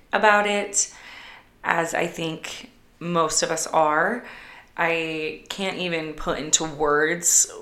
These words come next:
what I'm feeling, let alone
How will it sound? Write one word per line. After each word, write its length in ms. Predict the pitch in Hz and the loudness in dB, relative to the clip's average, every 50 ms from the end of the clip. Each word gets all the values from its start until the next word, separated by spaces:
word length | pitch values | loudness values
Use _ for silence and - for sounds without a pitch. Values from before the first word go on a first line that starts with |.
| - - - 170 165 | -18 -18 -20 -18 -16
what 440 | 165 160 160 160 156 151 151 151 - - | -12 -8 -4 0 2 2 2 2 2 0
I'm 260 | 160 160 160 170 170 | 0 0 -2 -4 -6
feeling, 560 | 170 190 185 190 190 190 190 190 190 190 190 | -6 -4 -4 -2 -2 -2 -4 -4 -6 -8 -8
let 280 | 190 190 170 160 160 156 | -6 -2 2 2 2 2
alone 720 | 156 156 165 151 151 151 151 151 151 151 151 147 - - | 2 0 0 0 0 -2 -2 -4 -4 -6 -8 -10 -12 -14